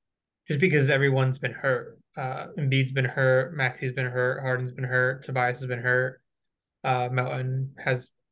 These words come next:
had back soreness lately. Um, and I, I think it's hard to get a read. And, but with, with that being said, I guess, um, I think Embiid has really turned it on the past week. They're on a four-game winning streak. They play Toronto tonight.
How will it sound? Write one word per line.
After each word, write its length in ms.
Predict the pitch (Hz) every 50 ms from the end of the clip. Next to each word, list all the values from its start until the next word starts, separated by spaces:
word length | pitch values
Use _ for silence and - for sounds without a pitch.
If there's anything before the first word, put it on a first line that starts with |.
| _ _ _ -
had 300 | - - 127 123 - -
back 240 | 127 123 135 135
soreness 480 | - - 147 131 131 127 127 127 - -
lately. 580 | 131 127 135 143 139 135 131 135 135 131 - - _ _ _ _ _ _ _ _ _ _ _ _
Um, 540 | - 131 123 123 123 123 123 135 147 156 151 - 151 _ _ _ _ _ _ _ _ _ _ _ _ _ _ _ _ _ _ _ _ _ _ _ _ _ -
and 100 | 170 160
I, 160 | 160 151 151
I 40 | 151
think 140 | 170 180 180
it's 100 | 180 -
hard 240 | - - 151 147
to 100 | 139 156
get 120 | 143 139 131
a 60 | 127
read. 320 | 123 131 135 143 165 170
And, 520 | - - 165 139 131 127 127 127 135 135 - - - _ _ _ _ _ _ _ _ _ _ _ _ _ _ _ _ _
but 560 | 175 143 135 165 160 160 147 143 - - - -
with, 220 | - 190 165 170 -
with 180 | 156 151 151 147
that 160 | 151 143 139
being 160 | 147 135 135
said, 180 | - 175 170 151
I 80 | 143
guess, 240 | 135 135 131 127 -
um, 300 | 135 127 127 127 127 127 - _ _ _ _ _ _ _ -
I 40 |
think 180 | 139 151 151 147
Embiid 420 | 139 135 127 127 139 139 139 135 127
has 340 | 131 123 120 - - - _ _ _ _ _ _
really 240 | 156 143 143 135 127
turned 300 | 131 - - 143 135 127
it 80 | 123 127
on 160 | 127 131 139
the 80 | 147
past 360 | 139 - 156 151 147 - - _ _ _
week. 320 | - 165 170 175 165 - - _ _ _ _ _ _ _ _ _
They're 80 | - 131
on 80 | 127 131
a 40 | 131
four-game 420 | - 151 139 131 131 131 127 131
winning 240 | 131 139 139 139 135
streak. 340 | 139 - - 151 139 135 131
They 100 | 135 127
play 180 | 131 - 127
Toronto 440 | 123 - - 135 139 139 135 135 135
tonight. 420 | - 147 139 135 135 139 139 139